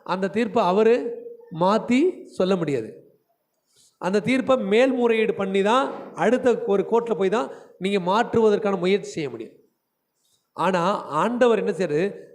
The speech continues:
தான் எழுதின தீர்ப்பை தானே மாற்றுகிறதுக்கு சித்தமா இருக்கிறார். யாருக்காக? எடுத்துக்கொள்ளுங்க, என்னாகமம் இருபத்தி ஏழாம் அதிகாரம்.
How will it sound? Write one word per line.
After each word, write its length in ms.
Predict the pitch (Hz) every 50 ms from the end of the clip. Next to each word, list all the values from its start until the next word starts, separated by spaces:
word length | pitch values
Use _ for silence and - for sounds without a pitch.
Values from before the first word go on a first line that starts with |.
| - _
தான் 540 | - 180 175 190 208 226 240 240 226 208 185
எழுதின 560 | 180 185 202 208 208 226 202 226 220 220 226
தீர்ப்பை 760 | 220 226 - 196 196 185 160 - 175 170 185 214 226 - - - - _ _ _
தானே 600 | - 196 185 208 233 240 247 247 240 247 254 240
மாற்றுகிறதுக்கு 1120 | 214 180 160 175 180 208 240 196 - - 233 202 214 214 214 202 196 175 214 226 220 214 - - - _ _
சித்தமா 400 | - - 170 - 220 202 196 196
இருக்கிறார். 400 | 175 147 131 151 143 123 - - - - - _ _ _ _ -
யாருக்காக? 800 | 160 185 208 240 254 240 233 - 220 196 190 180 185 185 190 185 190 - - - - - - - - -
எடுத்துக்கொள்ளுங்க, 720 | - 202 196 185 226 196 180 165 143 139 156 196 226 233 - - - - _ -
என்னாகமம் 640 | - 156 185 214 226 247 240 233 226 220 226 214 190
இருபத்தி 380 | 180 185 214 233 226 226 196
ஏழாம் 260 | 185 196 202 196 180 160
அதிகாரம். 680 | 160 160 160 151 139 135 139 165 208 226 - - -